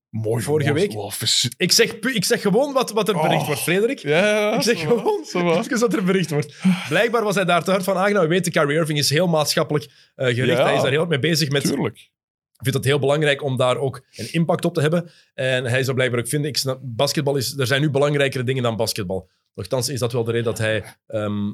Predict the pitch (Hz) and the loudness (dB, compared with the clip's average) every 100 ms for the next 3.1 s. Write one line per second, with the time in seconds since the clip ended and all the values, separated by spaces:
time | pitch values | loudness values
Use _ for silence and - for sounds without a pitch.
0 | - 117 110 104 113 117 107 110 104 107 | -6 -4 -2 -2 -2 -2 -4 -4 -4 -4
1 | 104 117 117 120 113 156 185 175 175 143 | -2 -2 -4 -8 -2 0 2 2 2 0
2 | 165 120 - 104 120 - - _ _ 120 | 0 -2 -4 -8 -8 -10 -18 _ _ -4
3 | 113 | -2